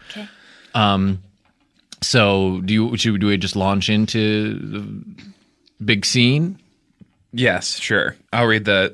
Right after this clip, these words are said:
Speaker 3: sta-, I know this is not normally part of the audition process, but I'll read the stage directions, I guess.
Speaker 1: Just because we're recording it this way, yeah.
Speaker 3: Yes, okay.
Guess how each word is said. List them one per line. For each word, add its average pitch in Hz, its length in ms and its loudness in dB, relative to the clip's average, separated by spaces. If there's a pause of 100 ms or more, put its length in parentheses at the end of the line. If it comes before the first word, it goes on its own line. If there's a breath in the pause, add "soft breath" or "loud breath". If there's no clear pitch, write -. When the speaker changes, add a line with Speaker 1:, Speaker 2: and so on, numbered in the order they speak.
Speaker 3:
sta-, 110 280 2
I 113 80 2
know 113 140 2
this 104 120 -4
is 101 140 -6
not 98 180 -4
normally 92 320 -2
part 90 300 -2
of 87 240 -8
the 98 100 -4
audition 90 380 -4
process, 85 480 -8
but 82 260 -6 (160)
I'll 90 220 -6
read 87 240 -6
the 92 80 -10
stage 92 260 -8
directions, 98 420 -10
I 104 60 -8
guess. 104 60 -10 (140)
Speaker 1:
Just - 80 -8
because 117 360 0
we're 101 140 0
recording 101 440 -2
it 98 120 -4
this 104 180 -6
way, 104 220 -4
yeah. 101 160 -4
Speaker 3:
Yes, 90 360 -6
okay. 82 280 -8